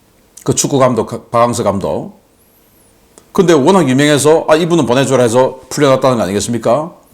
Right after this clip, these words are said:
그리고 공항에 갔는데 가이드가 피켓 들고 그냥 버스에 실어서 가버린 이런 것도 있지 않습니까? 그런데 어디 거기다가 지금 우리 국민들 보낸다고? 그래서 이 자들은 완전히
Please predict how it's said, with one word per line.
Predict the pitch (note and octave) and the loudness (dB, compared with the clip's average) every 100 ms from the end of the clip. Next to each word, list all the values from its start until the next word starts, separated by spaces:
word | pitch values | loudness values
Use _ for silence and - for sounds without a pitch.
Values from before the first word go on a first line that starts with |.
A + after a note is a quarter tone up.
| _ | _
그리고 | - G#3+ F3+ D3 C3 C#3+ - | -2 0 4 4 2 -2 -12
공항에 | - D#3 F3+ G3+ B2+ D3 F3+ G#3 _ _ _ _ _ | -6 4 4 4 2 0 -4 -10 _ _ _ _ _
갔는데 | - D3+ D#3 E3 D#3+ | -2 0 2 2 2
가이드가 | B2+ D#3 F#3+ F#3+ C3+ E2 - - _ _ _ _ _ _ _ _ - _ _ _ | 2 2 2 2 2 2 -4 -16 _ _ _ _ _ _ _ _ -20 _ _ _
피켓 | D3 E3+ | -2 0
들고 | E3+ C3+ D#3+ D#3+ D#3+ | 0 2 2 2 -2
그냥 | - F3+ E3 A2 - _ | -6 -2 -2 -4 -10 _
버스에 | D#3+ C3 B2+ | -4 0 0
실어서 | D3 A#2 A2+ D3 D3 - _ - | 2 0 2 0 -2 -12 _ -2
가버린 | B2 B2+ A2 - | 0 2 0 0
이런 | G3 G3 | 0 0
것도 | F#3 E3+ | 0 -2
있지 | E3 | -2
않습니까? | G#3 F3 D3+ F#3 F#3+ G#3+ - _ _ | -2 -4 -4 -2 -4 -6 -16 _ _
그런데 | - C4 D#3 | -2 2 2
어디 | G2+ C#3+ A3 | 2 2 0
거기다가 | C4 A3 G3+ | 0 2 2
지금 | B2 C3 A2+ | 2 0 -2
우리 | A#2 B2+ G#2+ - | 0 0 0 -2
국민들 | C3 B2 A2+ A2 | -2 0 0 0
보낸다고? | G2 G2 F2 D#2+ C3 F#3 - _ _ | -2 -2 -2 -2 -4 -6 -16 _ _
그래서 | - A2+ B2+ F2 - - _ | -2 0 0 -2 -8 -20 _
이 | C3+ A#2+ | -4 -2
자들은 | G#2+ G2 A2+ D#3 E3+ F3 _ | 0 0 0 -2 -4 -10 _
완전히 | F#2+ G2+ D#3+ G#2+ A2+ E2 | -10 -4 -2 0 -2 -4